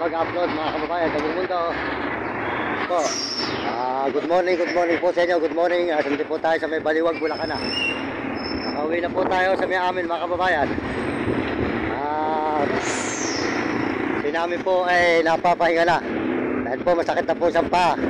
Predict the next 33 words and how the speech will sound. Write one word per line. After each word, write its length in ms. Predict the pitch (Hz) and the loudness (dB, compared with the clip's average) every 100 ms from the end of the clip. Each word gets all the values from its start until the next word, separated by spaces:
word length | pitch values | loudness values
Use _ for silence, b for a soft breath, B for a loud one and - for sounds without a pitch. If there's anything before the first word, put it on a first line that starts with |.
| - - - - - | 0 0 -2 -2 -2
Ah, 120 | 123 | 0
maraming 240 | 147 156 165 | 2 2 4
salamat 320 | 175 175 180 | 4 4 4
po 160 | 196 175 | 4 4
sa 160 | 156 | 4
lahat 160 | 160 160 | 4 2
na 80 | 156 | 0
sumusuporta 560 | 165 151 160 175 170 | 2 2 2 2 2
sa 160 | 165 160 | 2 2
aking 160 | 170 | 4
channel. 300 | 180 185 180 175 - - - - - 50 | 4 4 4 2 0 0 0 0 0 0
Salamat 320 | 135 151 160 165 | 2 2 4 2
po, 80 | |
Teto. 240 | 165 160 175 | 2 2 4
Nagbabike 480 | 165 151 160 165 143 | 4 2 4 2 2
po 80 | |
tayo 240 | 165 170 170 | 2 2 2
muli. 160 | 175 | 0
Yan. 720 | 175 - - - - - 143 50 50 50 50 50 50 50 50 - | 0 0 0 0 0 0 0 0 0 0 0 0 0 0 -2 -2
Hiniram 240 | 123 156 160 | 0 0 2
ko 80 | 165 | 2
po 160 | 175 | 4
yung 160 | 180 165 | 4 6
bike 160 | 175 | 2
ng 160 | 151 165 | 4 2
aking 200 | 175 170 | 4 2
kapatid. 320 | 160 165 190 170 - 139 - 135 131 - - - | 0 2 2 2 0 0 -2 0 -2 -2 -2 -2
Para 160 | 135 139 | -2 0
noon, 160 | 156 165 | 2 2
meron 240 | 160 160 | 2 0
po 160 | 165 160 | 0 2
tayong 240 | 170 170 | 4 4
magamit 480 | 156 156 180 165 | 2 2 2 2